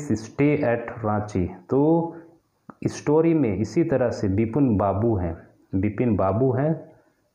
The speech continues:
goes nearly crazy, है ना, Bipin Chaudhary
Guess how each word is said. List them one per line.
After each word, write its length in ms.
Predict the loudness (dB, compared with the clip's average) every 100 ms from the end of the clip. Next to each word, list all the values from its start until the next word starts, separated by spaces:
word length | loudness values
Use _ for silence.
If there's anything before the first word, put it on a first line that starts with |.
| _ _ _ -2
goes 380 | 2 2 2 2
nearly 720 | 4 4 4 4 2 0 0 -6 -16 _ _ _ -2
crazy, 400 | 0 2 0 -2 -8 -20 _ -4
है 100 | -2
ना, 140 | 0
Bipin 400 | 0 -2 0 -2
Chaudhary 640 | 0 -2 -2 -2 -2 -4